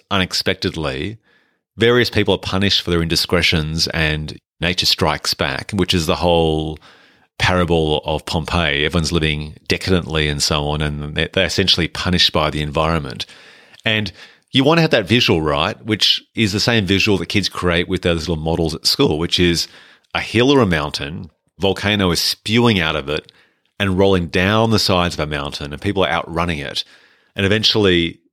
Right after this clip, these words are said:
the land levels off, and then it kind of, like an overflowing coffee, just kind of, like, leaches throughout city streets. I think that Volcano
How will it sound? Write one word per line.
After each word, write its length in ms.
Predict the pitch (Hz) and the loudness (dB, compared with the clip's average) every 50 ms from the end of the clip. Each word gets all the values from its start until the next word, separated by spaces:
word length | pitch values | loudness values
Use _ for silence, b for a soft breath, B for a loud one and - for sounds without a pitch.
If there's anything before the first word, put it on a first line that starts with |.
| _ _ _ _ _ - | _ _ _ _ _ -14
the 420 | 110 98 87 92 95 92 90 92 | -12 -8 -2 0 2 2 2 2
land 420 | 87 87 90 92 98 98 98 95 90 | 2 2 2 2 2 2 2 2 2
levels 360 | 87 87 87 82 82 80 95 | 2 2 2 2 0 2 2
off, 320 | 98 95 82 73 - - | 2 2 2 0 -2 -4
and 80 | 90 85 | -2 0
then 160 | 85 85 87 | 0 -2 -2
it 60 | 85 | -4
kind 220 | - 85 85 85 82 | -4 -4 -2 -2 -2
of, 240 | 82 73 - - | -4 -6 -8 -10
like 460 | - 98 85 80 80 80 80 - - b b b b b b b b b b b b b | -4 -2 -2 0 0 -2 -4 -6 -12 b b b b b b b b b b b b b
an 60 | - 95 | 0 2
overflowing 480 | 101 95 95 - - 95 85 80 82 | 2 2 2 0 0 0 0 0 0
coffee, 560 | 82 - - 98 92 - - 82 71 71 73 | 0 0 -2 -2 -2 -2 -2 -2 -2 -2 -2
just 180 | - - - - | 0 0 -2 0
kind 140 | - 101 92 | 0 0 0
of, 60 | 87 | 0
like, 200 | 82 80 85 - - | 0 -2 -2 -4 -6
leaches 1120 | 95 90 85 85 85 87 98 104 92 - - - 95 92 90 87 82 80 - - - - - _ _ _ _ _ _ _ _ _ _ _ | -6 -4 -2 0 2 2 2 2 2 0 2 2 2 2 2 2 0 0 0 -2 -4 -6 -10 _ _ _ _ _ _ _ _ _ _ _
throughout 640 | - - - 101 92 90 87 87 85 85 82 - _ _ _ _ _ _ _ _ _ _ - | -10 -4 -2 0 0 2 2 0 0 -2 -4 -6 _ _ _ _ _ _ _ _ _ _ -10
city 260 | - - - 87 - | -6 -4 -4 -2 0
streets. 540 | - - - 101 - - - - - - - b b b b b b b b b b b b b | 0 0 0 0 -2 -2 -6 -6 -6 -6 -8 b b b b b b b b b b b b b
I 140 | 120 127 123 | -2 -2 2
think 220 | - 139 131 104 | 2 0 0 2
that 120 | 113 98 - | 0 0 2
Volcano 640 | 98 95 90 - 95 92 87 85 82 80 80 80 | 0 -2 0 0 -2 0 0 -2 -2 -2 -4 -6